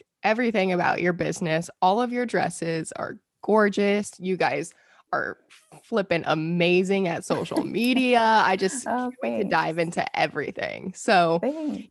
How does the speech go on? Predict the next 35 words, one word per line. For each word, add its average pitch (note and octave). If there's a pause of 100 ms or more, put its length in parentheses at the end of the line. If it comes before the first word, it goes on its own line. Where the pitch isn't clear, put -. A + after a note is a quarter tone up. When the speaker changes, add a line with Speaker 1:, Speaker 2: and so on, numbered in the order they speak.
Speaker 1:
yeah. B3 (100)
So A#3+
Allie A#3+
gave A#3
a F3+
wonderful F#3+
introduction. G#3
So A3
kind B3+
of C#4
in C#4+
your C#4
own F#3+
words, D3+
describe, F#3+
like, G3+ (380)
what F3+
your F3+
business E3+
does A#3+
and F3
your F3
journey, E3
kind E3
of, D#3
like, D#3
how D#3
you D3+
got -
started D#3
and D#3
where D3+
you D#3
are -
today. -